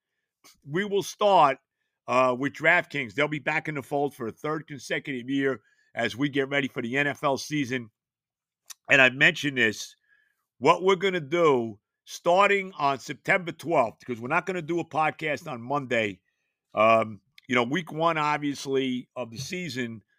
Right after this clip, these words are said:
on Sunday, but the Jets don't play till Monday. So we'll do that podcast actually on Tuesday morning.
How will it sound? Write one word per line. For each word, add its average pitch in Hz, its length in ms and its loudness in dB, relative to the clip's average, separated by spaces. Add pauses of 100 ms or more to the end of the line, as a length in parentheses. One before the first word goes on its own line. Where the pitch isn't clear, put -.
(180)
on 113 200 -2
Sunday, 156 480 -2
but 123 200 -8
the - 60 -20
Jets 175 300 0
don't 151 200 -4
play 143 180 -2
till 123 160 -8
Monday. 117 420 -2
So 120 400 0 (320)
we'll 151 160 2
do 180 240 -2
that 165 240 0
podcast 151 580 -2
actually 139 380 -6
on 113 180 -8
Tuesday 175 460 -2
morning. 151 580 -4